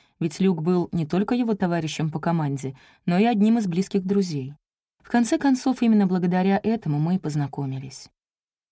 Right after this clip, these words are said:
После астрономии я направилась в мой импровизированный дом, офис «Будней Каллингвуда», чтобы закончить работу над газетой и доделать домашнее задание. Зара, Наэль и я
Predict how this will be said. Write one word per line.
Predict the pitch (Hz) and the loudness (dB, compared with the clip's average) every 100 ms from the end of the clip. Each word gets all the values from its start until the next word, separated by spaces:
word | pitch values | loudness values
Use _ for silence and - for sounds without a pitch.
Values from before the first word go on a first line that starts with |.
| _ | _
После | 185 170 175 | -2 0 0
астрономии | 160 - 165 170 247 220 147 - - _ - | -2 0 0 4 4 2 0 -8 -20 _ -2
я | 170 226 | 2 4
направилась | 254 233 - 202 202 185 180 165 | 4 2 2 2 4 2 -2 -2
в | |
мой | 175 190 196 | 0 2 0
импровизированный | 180 165 165 156 175 165 165 165 | -2 -2 -2 0 0 0 0 0
дом, | 165 226 147 - _ _ _ _ _ | 2 0 -2 -8 _ _ _ _ _
офис | 170 175 170 151 - | -2 0 0 -4 -6
«Будней | 160 180 160 160 | -2 0 0 -2
Каллингвуда», | 156 202 208 151 139 139 131 - - _ | 0 2 2 0 -4 -6 -10 -14 -20 _
чтобы | - 180 170 | -6 -2 0
закончить | 185 185 175 156 - | 0 0 -2 -2 -2
работу | 165 180 185 | -2 -2 -2
над | 165 156 | -2 -2
газетой | 160 156 190 262 147 - - _ | -2 0 0 -2 -4 -10 -20 _
и | 180 | 0
доделать | 175 165 254 302 170 | 2 2 2 2 2
домашнее | 156 185 - 196 | 0 -2 0 0
задание. | 143 147 143 143 135 143 151 _ _ _ | 0 -2 -2 -4 -6 -10 -16 _ _ _
Зара, | 180 160 202 190 175 175 | -2 2 4 4 0 0
Наэль | 170 170 196 247 - - | 0 2 0 0 -4 -4
и | |
я | 165 160 233 | -2 2 0